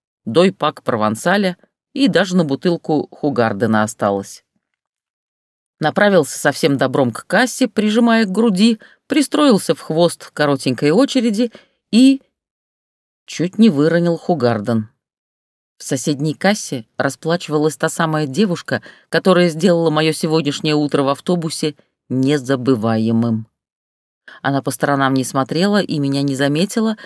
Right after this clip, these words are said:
хотя я глаз с нее не сводил. Расплатилась и вышла. А я чуть шею не свернул. «Молодой человек, с вас триста семьдесят рублей»,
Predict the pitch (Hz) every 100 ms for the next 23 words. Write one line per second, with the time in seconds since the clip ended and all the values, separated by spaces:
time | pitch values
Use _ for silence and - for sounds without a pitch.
0 | - - 139 - 151 135 156 156 120 113
1 | 117 - - 139 117 107 107 104 104 107
2 | 101 _ _ _ _ _ _ _ _ -
3 | 160 - 262 359 370 330 285 247 233 226
4 | 220 _ _ _ _ _ _ - 117 131
5 | 131 135 - - - 120 110 113 107 113
6 | 110 110 101 _ _ _ _ _ _ _
7 | _ - 196 202 185 247 - 254 240 226
8 | - - _ _ - 180 220 269 - 247
9 | 254 233 - 214 208 196 220 220 190 226
10 | 180 98